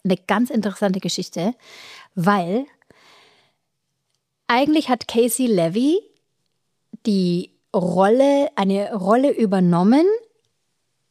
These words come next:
in The Lost Boys und hat die dann aber doch abgegeben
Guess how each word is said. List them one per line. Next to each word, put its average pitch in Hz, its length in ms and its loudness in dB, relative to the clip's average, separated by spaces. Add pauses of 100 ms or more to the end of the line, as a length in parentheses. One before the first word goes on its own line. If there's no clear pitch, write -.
(160)
in 220 400 4
The 190 100 2
Lost 180 540 0 (100)
Boys - 720 -6 (1700)
und 233 300 2
hat 233 180 -2
die 285 80 2
dann 214 180 2
aber 190 240 0
doch - 380 -2
abgegeben 302 880 0